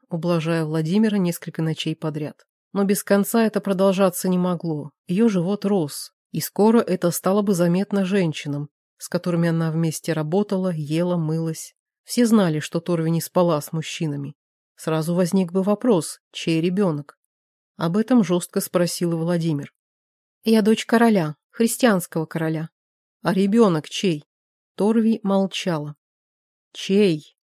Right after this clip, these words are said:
«Одного человека. Не спрашивай, ты же всё равно не знаешь». Владимиру надоели её секреты, стало противно, и он согласился. «Беги, когда хочешь.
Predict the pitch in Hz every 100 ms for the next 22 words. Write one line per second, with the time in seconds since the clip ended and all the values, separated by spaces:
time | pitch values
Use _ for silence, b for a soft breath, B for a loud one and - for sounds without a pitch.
0 | _ _ 180 202 202 196 - 208 208 170
1 | 151 - 170 _ _ _ _ 196 196 -
2 | 233 170 - 139 151 _ _ 285 214 -
3 | 180 165 180 170 143 151 147 - - _
4 | _ _ _ _ 196 208 220 233 226 220
5 | 220 208 226 214 190 165 156 151 160 185
6 | 175 165 147 143 151 - - 160 160 165
7 | 165 - 220 202 196 - 185 175 - 165
8 | 170 - 160 151 - 156 _ _ _ _
9 | 202 240 220 220 175 160 165 170 160 147
10 | - -